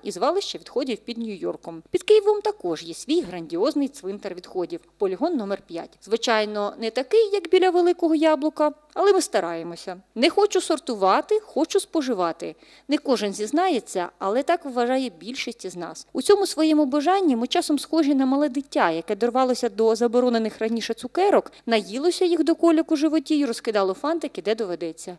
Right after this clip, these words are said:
Найбільш охайні, якщо можна так сказати, викинуть обгортки щонайбільше у вікно, на голову перехожим або у город сусідові. А потім їх принесе назад зі струмками під час дощу.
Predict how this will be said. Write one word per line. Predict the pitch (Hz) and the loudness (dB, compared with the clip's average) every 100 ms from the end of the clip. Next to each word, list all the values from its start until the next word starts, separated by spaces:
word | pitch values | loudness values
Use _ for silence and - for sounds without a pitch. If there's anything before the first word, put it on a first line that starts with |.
| - | 0
Найбільш | 247 254 339 - | 2 4 2 0
охайні, | - - 427 403 220 | 0 4 4 4 2
якщо | 180 - 208 | -2 -4 -6
можна | 190 170 | -6 -6
так | 170 185 | -8 -8
сказати, | - 196 180 165 175 | -6 -4 -2 -4 -4
викинуть | 190 311 403 311 | -4 0 0 2
обгортки | 196 170 269 - 269 | 0 4 4 4 -6
щонайбільше | - 294 233 214 320 440 - | -4 -2 -2 0 0 0 -2
у | - | -6
вікно, | 226 226 196 160 - - | -6 -8 -8 -10 -12 -6
на | 220 | 0
голову | 214 202 190 | 2 4 2
перехожим | 214 190 - 320 349 415 - - | 2 0 2 2 2 -2 -6 -4
або | 370 427 | 2 4
у | 311 | 4
город | 185 269 | 0 -6
сусідові. | - 165 190 170 170 - _ | -8 -12 -8 -6 -8 -12 _
А | 180 | -10
потім | - 359 415 427 427 - - | 0 2 6 4 4 -2 -8
їх | 233 | -6
принесе | - 220 202 202 | -2 -2 -2 -6
назад | 185 165 185 302 220 | -8 -4 0 0 -2
зі | |
струмками | 175 - 165 185 226 | -10 -14 -10 -6 -6
під | 220 170 | -8 -10
час | - 190 | -8 -8
дощу. | 165 - 180 165 | -10 -12 -12 -14